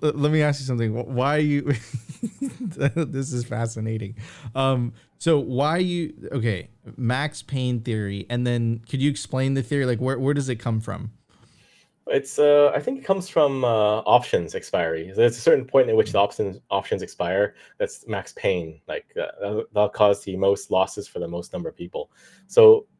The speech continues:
Speaker 2: y-, you can apply that, I think, to, uh, Bitcoin in the world at, at, at whole. So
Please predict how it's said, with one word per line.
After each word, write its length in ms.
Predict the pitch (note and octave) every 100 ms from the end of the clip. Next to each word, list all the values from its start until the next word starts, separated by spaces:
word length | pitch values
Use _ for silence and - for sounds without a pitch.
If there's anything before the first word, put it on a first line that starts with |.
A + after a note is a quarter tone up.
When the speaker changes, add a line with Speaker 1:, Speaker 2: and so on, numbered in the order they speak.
| -
Speaker 2:
y-, 100 | A#2+
you 160 | C#3
can 100 | C3+
apply 320 | C3 - C#3+ B2+
that, 300 | A2 - - -
I 100 | G2+
think, 220 | A2 G#2
to, 520 | - G#2 G2 F#2 F#2 F2+ _ _ _ _ _ _
uh, 320 | C#2+ G#1+ -
Bitcoin 420 | A#2+ B2 A#2+ A#2
in 60 | G#2
the 80 | F#2+
world 480 | F#2+ G#2 F#2+ F2 -
at, 160 | F2 E2 - _ _ -
at, 180 | F#2+ - _ _
at 140 | G2 F2+
whole. 320 | G#2 F2+ D2
So 380 | - G2 F2+